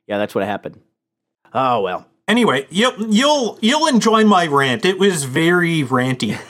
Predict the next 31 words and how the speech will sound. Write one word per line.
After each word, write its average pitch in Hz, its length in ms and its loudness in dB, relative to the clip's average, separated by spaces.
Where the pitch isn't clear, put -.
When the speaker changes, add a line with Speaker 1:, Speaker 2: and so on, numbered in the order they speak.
Speaker 1:
<laughs> - 960 -12
I've 165 100 -2
been 294 140 -6
trying 254 180 -4
to 151 60 -2
follow 156 320 2
the 139 100 0
news. 127 340 -2
There's 127 160 -4
so 220 140 0
much 220 200 -2
stuff - 300 -2
that 135 120 2
I, 123 80 0
that 117 340 -4
I, 110 140 0
I 107 120 -4
wanna 120 360 -4
Speaker 2:
I'm 320 140 0
trying 403 220 0
to 269 80 2
Speaker 1:
digest, 233 160 2
Speaker 2:
avoid 196 260 2
Speaker 1:
you 190 60 -2
Speaker 2:
the 208 80 2
Speaker 1:
know? 139 120 -2
Speaker 2:
news. 107 180 -4
Fuck 339 340 0
the 196 140 0
news. 139 600 -2
Speaker 1:
I 143 120 -4